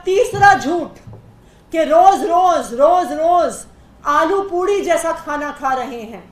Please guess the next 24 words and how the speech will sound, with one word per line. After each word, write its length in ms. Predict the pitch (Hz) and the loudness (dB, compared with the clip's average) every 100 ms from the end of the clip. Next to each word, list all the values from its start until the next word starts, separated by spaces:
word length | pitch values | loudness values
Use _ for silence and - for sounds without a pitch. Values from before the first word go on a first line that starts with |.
| - _ - - - _ _ - _ _ - | -20 _ -20 -20 -20 _ _ -20 _ _ -14
मैं 200 | 254 269 | -10 -8
ईडी 300 | 277 240 302 | -8 -10 -8
वालों 360 | 262 247 262 269 | -6 -4 -6 -10
से 180 | 269 | -8
आग्रह 420 | 254 233 233 247 226 | -6 -6 -6 -8 -8
करूंगी, 520 | 214 208 226 185 185 180 - _ - | -12 -12 -12 -14 -18 -20 -20 _ -14
थोड़ा 180 | 240 269 | -8 -6
भगवान 600 | 262 226 185 185 208 240 | -6 -14 -14 -14 -12 -14
से 160 | 226 220 | -14 -16
तो 160 | 214 190 | -16 -16
डरो। 460 | 190 202 220 - - _ _ _ _ _ _ _ 302 | -12 -8 -10 -12 -20 _ _ _ _ _ _ _ -20
इतना 400 | - 339 349 311 | -14 -10 -10 -10
झूठ 600 | 208 - 185 254 330 330 | -14 -20 -16 -14 -12 -12
बोलने 520 | 247 294 285 294 294 | -4 -4 -4 -8 -12
से 140 | 285 285 | -12 -10
पहले 340 | 269 254 269 403 _ _ _ _ _ - - _ _ _ - | -8 -10 -12 -20 _ _ _ _ _ -20 -20 _ _ _ -4
आपने 440 | 285 320 339 349 349 - | -2 -2 -4 -10 -10 -10
खुद 500 | 403 415 254 196 - - - _ _ _ _ _ - | -4 -4 -4 -12 -18 -20 -20 _ _ _ _ _ -18
जो 200 | 185 330 330 | -6 -6 -8
कोर्ट 480 | - 330 349 359 359 | -6 -4 -2 -4 -6
में 280 | 320 349 233 | -10 -10 -8
डाइट 460 | 240 254 285 285 | -8 -6 -6 -10
चार्ट 420 | - 294 269 269 277 | -10 -6 -6 -6 -10
जमा 340 | 190 240 233 | -12 -10 -10